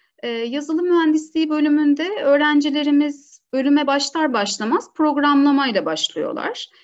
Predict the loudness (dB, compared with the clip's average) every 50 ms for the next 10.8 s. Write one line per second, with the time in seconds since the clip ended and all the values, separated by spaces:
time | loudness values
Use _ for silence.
0 | _ _ -4 -4 -4 -4 -6 -4 -2 -2 0 0 -2 -4 -4 -4 -2 0 0 0
1 | 0 -2 -8 -14 -10 -4 -2 0 0 2 0 0 0 -2 -2 -2 -2 -4 -8 -10
2 | _ -8 -6 -6 -6 -6 -4 -2 0 0 0 -2 -4 -6 -8 -8 -8 -8 -8 -8
3 | -10 -12 -10 -10 -12 -12 -14 _ _ -10 -10 -8 -6 -4 -4 -4 -4 -4 -6 -8
4 | -10 -10 _ -10 -8 -6 -6 -6 -6 -8 -10 _ _ _ _ _ _ _ -10 -10
5 | -6 -4 0 0 2 2 2 2 2 2 0 2 2 2 2 2 0 -2 -4 -4
6 | -2 -2 0 0 0 0 0 0 0 0 0 0 0 -2 -2 -2 -4 -4 -6 -6
7 | -8 _ _ _ _ _ _ -8 -4 -2 0 2 2 2 0 0 -2 -4 -6 -8
8 | -10 -12 -16 -18 -20 -20 _ _ _ _ _ _ _ _ _ _ _ _ _ -16
9 | -8 -6 -2 0 0 0 -2 -2 0 2 4 4 6 4 4 4 2 0 0 0
10 | 0 0 0 -2 -2 -4 -6 -8 -8 -6 -4 -4 -4 -6 -8